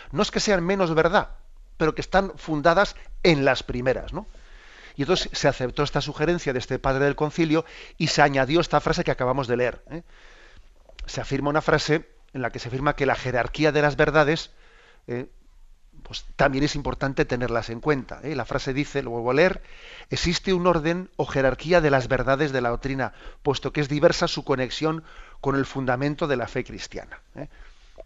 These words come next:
Pues, por ejemplo, vamos a ver, si, si nos acercamos a una persona alejada de la fe, pues,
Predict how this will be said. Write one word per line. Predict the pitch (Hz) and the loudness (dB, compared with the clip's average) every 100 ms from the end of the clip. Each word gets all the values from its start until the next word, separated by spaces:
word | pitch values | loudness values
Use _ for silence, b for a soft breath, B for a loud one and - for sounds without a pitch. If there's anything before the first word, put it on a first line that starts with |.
| - | -10
Pues, | 131 | -8
por | - 131 | -4 -4
ejemplo, | 120 156 127 90 | 4 4 4 -6
vamos | 110 127 120 | -6 -4 -6
a | |
ver, | 107 87 | -6 -8
si, | - 120 - B B B - - - - | -8 -10 -10 B B B -20 -20 -14 -10
si | - | -6
nos | 131 127 | -4 -4
acercamos | 131 131 160 165 165 | -6 2 4 4 2
a | 165 | 2
una | 156 160 | 2 2
persona | 160 - 160 117 - - _ _ - _ _ _ _ - B B B | 2 2 0 -2 -10 -20 _ _ -20 _ _ _ _ -14 B B B
alejada | - 113 107 135 139 | -6 -4 0 4 6
de | 139 | 6
la | 139 | 4
fe, | - 143 135 - - - - - - - - - - - - - - - - | 6 4 2 -10 -20 -20 -20 -20 -20 -20 -20 -20 -20 -20 -20 -20 -20 -20 -20
pues, | - | -16